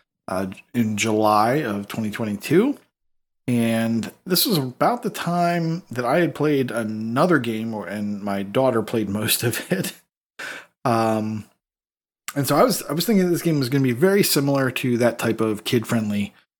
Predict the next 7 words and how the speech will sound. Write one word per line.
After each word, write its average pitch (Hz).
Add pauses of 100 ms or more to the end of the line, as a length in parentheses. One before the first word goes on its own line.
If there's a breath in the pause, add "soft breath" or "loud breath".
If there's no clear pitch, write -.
(220)
game. 95
And 185
it 185
turns 240
out 139 (380)
it 120
is. -